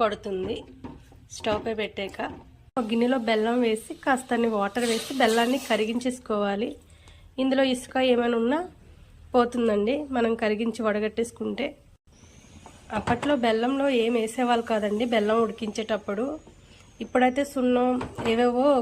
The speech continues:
కొన్ని కొన్ని కెమికల్స్ వాడుతున్నారు బెల్లం కలర్ రావటాని కోసం అని. అప్పట్లో అయితే బెల్లంలో ఏం వేసేవాళ్ళు కాదండి. మాకు చెరుకు ట్వంటీ పర్సెంటేజ్ ఉడికిందండి. ఇందులో నేను కొబ్బరి వేసుకుంటున్నాను.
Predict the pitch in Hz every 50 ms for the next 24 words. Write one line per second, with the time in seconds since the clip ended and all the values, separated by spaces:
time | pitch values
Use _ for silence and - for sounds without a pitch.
0 | 240 - 240 220 226 226 233 226 220 220 214 - 226 214 220 - 254 247 254 254
1 | - 240 220 202 202 196 202 - 226 226 214 208 190 185 220 262 - - - _
2 | - - - - - - - - - - 233 220 226 233 240 254 247 254 214 208
3 | 220 220 220 240 226 220 220 214 220 220 214 226 214 - 208 208 208 - 220 202
4 | 202 196 196 190 190 - - - - - - - - - - - - - - -
5 | - - - - - - - - 220 - 262 240 240 262 262 254 247 247 277 247
6 | 220 220 214 214 226 233 240 240 233 220 214 208 220 240 262 247 233 233 - 247
7 | 226 226 226 226 226 226 220 214 208 214 208 202 202 214 208 202 214 247 254 269
8 | 285 277 - 262 254 240 247 - - 294 302 294 - _ _ _ _ - - 247
9 | - 226 214 220 - 247 254 262 254 240 240 269 240 220 226 - 233 226 226 214
10 | 208 214 254 302 302 262 226 233 262 302 311 311 - - - - - - - -
11 | - - - - - - - - - - - - - - 240 247 262 262 262 233
12 | 208 220 226 240 247 226 214 214 - - - 202 208 202 - 214 196 185 180 190
13 | 233